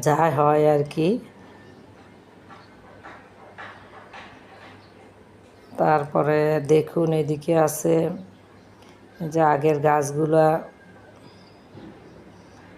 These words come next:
হ্যাঁ, আজকে যা যা আমি কালেকশন করলাম, দেখুন, অনেকগুলো মরিচ নিয়েছি, অনেক দিন যাই নাই। দেখি মরিচগুলা পাকি আছে, সবগুলা গাছ ভর্তি। তো এই যে মরিচ,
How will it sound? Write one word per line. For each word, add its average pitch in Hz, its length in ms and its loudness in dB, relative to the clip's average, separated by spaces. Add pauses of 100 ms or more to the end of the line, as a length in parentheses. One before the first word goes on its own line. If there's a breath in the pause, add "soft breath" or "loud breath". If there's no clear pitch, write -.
(160)
হ্যাঁ, 160 200 0
আজকে 156 340 0
যা 160 240 4
যা 165 160 2
আমি 160 180 2
কালেকশন 156 580 0
করলাম, 156 360 -2
দেখুন, 151 300 2
অনেকগুলো 151 460 2
মরিচ 151 380 0
নিয়েছি, 156 360 -4
অনেক 151 260 0
দিন 165 180 -2
যাই 156 280 2
নাই। 165 160 0
দেখি 151 260 0
মরিচগুলা 151 540 0
পাকি 160 440 -2
আছে, 151 160 -2
সবগুলা 156 540 0
গাছ 151 300 2
ভর্তি। 147 400 0 (920 loud breath)
তো - 160 -10
এই 151 160 4
যে 156 160 6 (120)
মরিচ, 147 320 -2